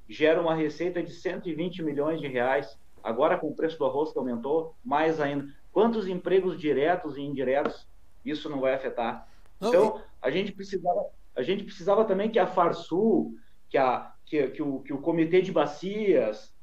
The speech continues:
Speaker 1: né, que as pessoas que têm formação técnica opinassem e saíssem de cima do muro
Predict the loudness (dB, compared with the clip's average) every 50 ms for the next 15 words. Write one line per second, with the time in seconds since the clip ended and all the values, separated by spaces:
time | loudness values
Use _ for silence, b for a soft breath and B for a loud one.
0 | -12 -6 -2 0 0 0 0 0 -2 -4 -4 -2 -2 -2 -2 0 2 2 2 0
1 | -2 -8 -4 -2 0 0 0 -2 -4 -4 -2 0 0 2 2 0 0 0 -2 -4
2 | -2 -2 0 0 2 0 0 -2 -6 -6 -6 -8 -8 -10 -14 -18 -18 -8 2 6
3 | 6 8 8 6 2 0 -2 -2 0 0 2 2 2 2 0 0 -2 -2 -2 -2
4 | 0 2 2 2 2 0 -2 -4 -8 -10 -10 -10 -6 -4 -2 0 0 0 2 2
5 | 4 4 4 4 2 0 -4